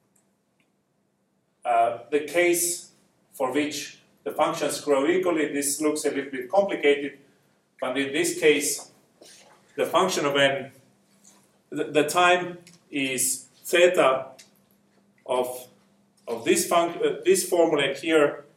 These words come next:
but I think k plus one has been added, one power has been added in here. So this is almost like a recipe book to compare the two numbers.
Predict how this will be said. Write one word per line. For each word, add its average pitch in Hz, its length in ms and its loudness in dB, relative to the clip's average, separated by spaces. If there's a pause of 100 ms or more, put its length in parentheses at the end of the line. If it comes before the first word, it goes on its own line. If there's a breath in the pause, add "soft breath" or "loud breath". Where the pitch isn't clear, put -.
(680)
but 123 180 -4
I 123 100 2
think 131 320 -6
k 147 260 4
plus 135 260 -2
one 131 280 2
has 127 200 -2
been 131 160 -2
added, 131 300 0
one 156 320 2
power 147 320 6
has 131 200 2
been 127 160 -4
added 123 280 0
in 117 120 -6
here. 117 360 -6 (1300)
So 139 160 -10
this 170 240 0
is 185 60 -4
almost 180 280 0
like - 140 0
a 139 80 -6
recipe 185 460 0
book 151 340 -2 (240 loud breath)
to 143 80 -8
compare 135 640 0
the 120 60 -10
two 147 160 -4
numbers. 175 560 -2